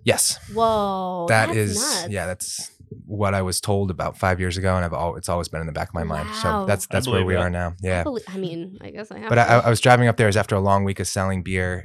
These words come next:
Speaker 1: and, um, just hectic, you know, beer salesman mayhem.
Speaker 2: Yeah.
Speaker 1: And, um, uh,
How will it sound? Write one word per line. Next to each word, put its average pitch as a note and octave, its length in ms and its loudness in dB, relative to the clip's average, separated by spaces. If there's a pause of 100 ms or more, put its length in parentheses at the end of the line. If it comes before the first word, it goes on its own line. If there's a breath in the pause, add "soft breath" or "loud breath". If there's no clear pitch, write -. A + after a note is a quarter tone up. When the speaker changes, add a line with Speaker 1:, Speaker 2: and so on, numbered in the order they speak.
Speaker 1:
and, F2 240 -10
um, E2+ 220 -12
just - 240 -12
hectic, F2+ 380 -4 (100)
you F2 100 -4
know, E2 140 -2 (300)
beer F#2 180 -4
salesman F2 360 -2
mayhem. E2+ 420 -2 (100)
Speaker 2:
Yeah. F3 280 -12
Speaker 1:
And, F2+ 200 -2
um, E2+ 340 0 (1120 loud breath)
uh, G1+ 180 -16